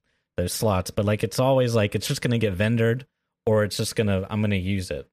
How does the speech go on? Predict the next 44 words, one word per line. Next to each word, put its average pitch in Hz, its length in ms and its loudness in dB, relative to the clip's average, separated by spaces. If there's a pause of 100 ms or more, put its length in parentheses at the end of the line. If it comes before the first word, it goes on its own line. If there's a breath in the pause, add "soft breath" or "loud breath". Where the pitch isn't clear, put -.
And 90 280 -6
with, 92 160 -6
like, 87 280 -4
weapon 156 360 0
maintenance 143 480 -2
and 104 140 0
durability, 131 720 2
like, 95 320 0
usually 110 440 0
the, 101 160 0
if 92 100 -8 (300)
it's 107 100 -4
below, 104 460 0
for 107 160 -4
me, 113 240 2
I 107 80 2
just 104 240 -4
don't 98 300 -4
like 98 220 -6
jams. 135 440 0
I 92 40 -4
just - 200 -8
don't 98 120 -6
wanna 92 140 -6
deal 110 200 0
with 113 140 -2
it. 113 120 0
So - 120 -10
if - 80 -16
it's, - 180 -18
like, 87 200 -6
getting 123 240 -6
into 139 160 -2
ninety-six - 960 -4
percent, 196 460 0
I'm 120 80 0
just 113 180 -2
gonna 117 180 -2
vendor 117 280 0
it 98 120 0
and 92 160 -4
buy 95 120 -2
a 92 80 -2
new 90 360 -4